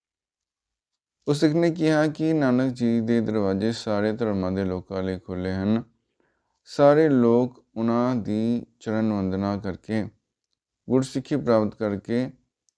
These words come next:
ਪਰਮਾਤਮਾ ਦੇ ਚਰਨਾਂ ਨਾਲ ਜੁੜੇ ਹਨ, ਤੁਸੀਂ ਵੀ ਜੁੜ ਸਕਦੇ ਹੋ।" ਫਿਰ ਜਦੋਂ ਸੰਗ ਜਾਣ ਦੀ ਤਿਆਰੀ ਹੋਈ,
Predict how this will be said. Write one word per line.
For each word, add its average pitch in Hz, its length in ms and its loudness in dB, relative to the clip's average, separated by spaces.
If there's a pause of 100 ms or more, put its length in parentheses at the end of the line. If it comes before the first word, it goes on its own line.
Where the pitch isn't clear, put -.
(560)
ਪਰਮਾਤਮਾ 131 680 2
ਦੇ 131 160 -2
ਚਰਨਾਂ 101 360 -4
ਨਾਲ 101 200 -4
ਜੁੜੇ 104 340 -2
ਹਨ, 90 280 -4 (240)
ਤੁਸੀਂ 113 260 -2
ਵੀ 113 100 2
ਜੁੜ 104 140 0
ਸਕਦੇ 95 380 -6
ਹੋ।" 95 180 -12 (1120)
ਫਿਰ 170 340 4 (100)
ਜਦੋਂ 131 400 2
ਸੰਗ 143 340 -4
ਜਾਣ 117 240 0
ਦੀ 110 140 0
ਤਿਆਰੀ 101 380 -4
ਹੋਈ, 101 320 -4